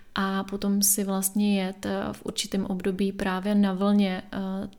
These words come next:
těch daných informací a prohloubit si vzdělání, eh, v té dané oblasti. Teď aktuálně, eh, dokončuju dvousemestrální kurz psychologie,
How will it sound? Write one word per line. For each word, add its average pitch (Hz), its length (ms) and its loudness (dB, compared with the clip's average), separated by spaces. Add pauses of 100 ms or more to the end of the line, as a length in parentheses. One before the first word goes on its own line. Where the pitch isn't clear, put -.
(140)
těch 196 300 0
daných 190 380 -2
informací 202 640 -2
a 208 40 -4
prohloubit 202 720 -2
si 196 240 0
vzdělání, 190 720 -2
eh, - 600 -4
v 202 60 -12
té 208 140 0
dané 196 280 2
oblasti. 196 600 -2
Teď 190 160 -6
aktuálně, 196 760 -2
eh, 196 220 -4
dokončuju 202 880 -2 (640)
dvousemestrální 202 1160 0
kurz 202 540 -2 (240)
psychologie, 220 920 2